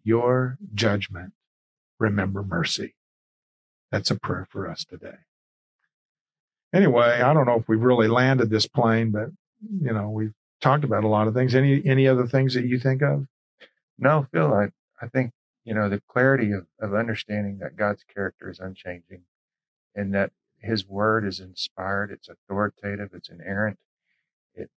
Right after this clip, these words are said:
Speaker 2: it, uh, it can't be changed, and, um,
Speaker 1: Mm.
Speaker 2: and that it, it, it's coherent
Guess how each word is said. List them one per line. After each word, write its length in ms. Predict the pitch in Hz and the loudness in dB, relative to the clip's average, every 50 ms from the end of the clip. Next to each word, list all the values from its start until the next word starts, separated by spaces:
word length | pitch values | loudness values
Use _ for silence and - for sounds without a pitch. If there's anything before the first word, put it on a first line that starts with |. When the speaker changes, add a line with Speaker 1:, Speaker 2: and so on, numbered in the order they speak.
| _ _ | _ _
Speaker 2:
it, 160 | 107 104 - - _ _ - | -14 -14 -14 -16 _ _ -8
uh, 280 | 101 95 92 92 90 90 - _ _ _ | -6 -4 -4 -4 -6 -10 -14 _ _ _
it 100 | 98 _ _ | -20 _ _
can't 220 | _ 113 107 - - | _ -10 -10 -10 -10
be 120 | 113 107 - | -14 -14 -12
changed, 640 | - - 104 98 98 95 95 95 - - - - _ _ _ _ _ _ | -12 -8 -6 -6 -6 -6 -10 -14 -18 -20 -20 -20 _ _ _ _ _ _
and, 380 | 101 101 104 98 92 92 87 98 | -14 -12 -12 -12 -14 -16 -10 -8
um, 260 | 92 92 92 90 87 _ _ _ _ _ _ _ _ _ _ _ _ _ _ _ _ - - _ _ _ - | -8 -6 -6 -10 -12 _ _ _ _ _ _ _ _ _ _ _ _ _ _ _ _ -16 -16 _ _ _ -12
Speaker 1:
Mm. 160 | 107 98 101 | -10 -8 -6
Speaker 2:
and 120 | 104 101 98 | -6 -6 -6
that 160 | 101 - - _ | -8 -8 -8 _
it, 160 | - - - _ _ _ _ _ _ _ - | -14 -14 -14 _ _ _ _ _ _ _ -18
it, 160 | 101 104 - _ _ _ _ _ _ _ _ _ _ | -18 -18 -18 _ _ _ _ _ _ _ _ _ _
it's 120 | _ - - | _ -20 -20
coherent 500 | _ 104 - - - 113 123 110 110 | _ -18 -18 -12 -10 -10 -10 -10 -12